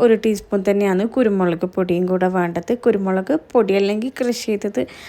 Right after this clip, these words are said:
അങ്ങനെ ചേർത്ത് കൊടുക്കുക. പിന്നെ കാൽ ടീസ്പൂണെല്ലാം ചില്ലി ഫ്ലേക്സും കൂടെ ചേർത്ത് കൊടുക്കുന്നുണ്ട് കേട്ടോ.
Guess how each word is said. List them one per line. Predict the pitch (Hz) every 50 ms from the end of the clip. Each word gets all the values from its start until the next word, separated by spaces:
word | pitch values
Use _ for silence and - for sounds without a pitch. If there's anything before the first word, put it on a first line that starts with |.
| - - -
അങ്ങനെ | - 202 196 196 185
ചേർത്ത് | 185 - 180 180 - -
കൊടുക്കുക. | 175 - - 269 285 - -
പിന്നെ | - 262 254 254 254 247 247
കാൽ | 233 214 208 196 -
ടീസ്പൂണെല്ലാം | 220 208 208 - - - 196 196 190 190 190 214 277 330 - - - - - - _ _ _ _ -
ചില്ലി | - 214 202 196 208 202 196 -
ഫ്ലേക്സും | 226 214 196 196 - - 196 185 185
കൂടെ | 180 185 180 196 190 -
ചേർത്ത് | 208 185 - - 175
കൊടുക്കുന്നുണ്ട് | 175 175 - 185 180 180 175 175 170 165
കേട്ടോ. | 165 165 175 165